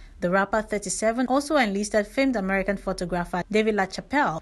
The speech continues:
to photograph her wearing a white cozy dress by Greek designer Dipesta. The gown, which boasted a cutout in the center to display Minaj's pregnant figure, was paired with a crystal beaded floor-length veil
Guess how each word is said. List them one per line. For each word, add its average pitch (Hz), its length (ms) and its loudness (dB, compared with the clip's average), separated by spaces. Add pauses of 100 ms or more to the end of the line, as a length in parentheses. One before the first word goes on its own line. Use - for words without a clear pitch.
to - 100 -8
photograph 254 540 -2
her 226 200 0
wearing 190 440 0
a 185 60 -2
white 240 480 2
cozy 208 320 0
dress 165 380 -4
by 208 200 2
Greek 262 300 0
designer 180 560 2
Dipesta. 170 680 -2 (340)
The 185 80 -2
gown, 220 420 2
which 240 240 -4
boasted 233 540 0 (540)
a 202 60 -2
cutout 262 540 0
in 202 60 -4
the 175 80 -2
center 214 380 0
to 202 120 -4
display 180 360 -4
Minaj's 196 480 -2
pregnant 233 500 0
figure, 165 440 -4 (240)
was 247 180 -2
paired 330 360 0
with 208 200 -4
a 180 40 -4
crystal 226 460 -4
beaded 175 460 -4
floor-length 233 680 -2
veil 165 460 -2